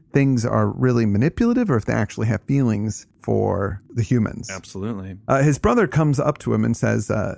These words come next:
Speaker 1: "You found out more than you wanted to know, huh?" And Gan gives him this dirty look. And, he's, and he says, uh, "Don't give me one of her looks.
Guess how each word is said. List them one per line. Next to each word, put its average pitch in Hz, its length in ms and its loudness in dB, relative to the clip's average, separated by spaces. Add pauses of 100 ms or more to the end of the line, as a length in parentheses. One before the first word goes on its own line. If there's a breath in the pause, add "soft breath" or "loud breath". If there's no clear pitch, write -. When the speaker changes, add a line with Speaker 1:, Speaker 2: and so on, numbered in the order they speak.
(140)
Speaker 1:
"You 147 100 2
found 139 220 2
out 117 100 2
more 123 160 0
than 107 100 -4
you 110 60 -4
wanted 110 280 -2
to 113 80 -2
know, 127 220 2
huh?" 120 280 2 (240)
And 110 140 0
Gan 107 200 0
gives 101 220 -4
him 104 100 -4
this 98 140 -6
dirty 101 240 -2
look. 101 240 -8
And, 139 100 0
he's, 113 120 -2 (220)
and 127 80 2
he 113 80 2
says, 107 280 -2
uh, 95 200 -2
"Don't 233 160 0
give 143 120 0
me 107 80 2
one 107 300 -4
of - 80 -10
her 98 200 -6
looks. - 420 -10